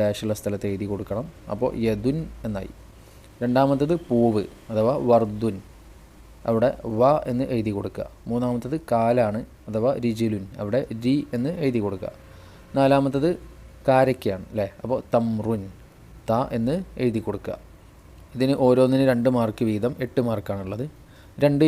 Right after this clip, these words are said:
യോജിച്ച അക്ഷരം കുട്ടയിൽ നിന്ന് എടുത്തെഴുതാം. ഇവിടെ ഇടത് ഭാഗത്ത് കുട്ടയിൽ മ, അ, ഇ, റ, ദ, ഉ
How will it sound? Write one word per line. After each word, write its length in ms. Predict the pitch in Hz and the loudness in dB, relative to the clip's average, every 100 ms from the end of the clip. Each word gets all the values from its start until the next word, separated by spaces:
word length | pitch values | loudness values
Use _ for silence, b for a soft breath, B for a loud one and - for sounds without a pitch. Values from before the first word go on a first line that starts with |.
| 139 | 6
യോജിച്ച 360 | 131 131 135 - 127 | 6 6 2 2 0
അക്ഷരം 380 | 113 - 120 139 - - | -2 0 2 2 -2 -6
കുട്ടയിൽ 360 | 107 135 143 143 | 0 4 6 6
നിന്ന് 200 | 120 127 139 | 4 2 2
എടുത്തെഴുതാം. 580 | 113 110 107 98 101 98 - - b b b b b | 0 0 -2 0 0 -2 -6 -18 b b b b b
ഇവിടെ 180 | 139 143 139 | 4 4 6
ഇടത് 200 | 123 131 123 | 4 4 6
ഭാഗത്ത് 340 | 120 117 113 123 | 6 4 0 -2
കുട്ടയിൽ 400 | 113 - 107 107 127 - - 107 | -2 0 0 0 -2 -4 -10 -4
മ, 120 | 107 120 151 - - - 113 | 0 0 -2 -12 -20 -4 0
അ, 40 | 123 170 135 - - 113 | 0 -2 -14 -12 -4 -4
ഇ, 40 | 151 - - 104 104 | -4 -10 -10 -4 2
റ, 140 | 113 147 - - - 104 | 2 2 -6 -16 -8 0
ദ, 140 | 113 151 147 - | 2 0 -8 -12
ഉ 20 | - | -4